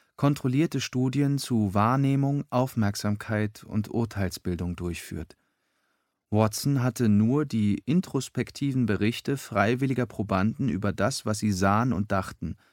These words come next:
und die erwiesen sich als nicht sehr zuverlässig. Die verschiedenen Teilnehmer seiner Experimente stimmten nicht darin überein, was sie sahen, obwohl sie dieselben Dinge betrachteten und beurteilten.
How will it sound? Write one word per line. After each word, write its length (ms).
und 440
die 200
erwiesen 480
sich 260
als 240
nicht 360
sehr 240
zuverlässig. 720
Die 60
verschiedenen 500
Teilnehmer 560
seiner 280
Experimente 760
stimmten 420
nicht 240
darin 240
überein, 600
was 120
sie 140
sahen, 520
obwohl 420
sie 180
dieselben 560
Dinge 240
betrachteten 720
und 180
beurteilten. 760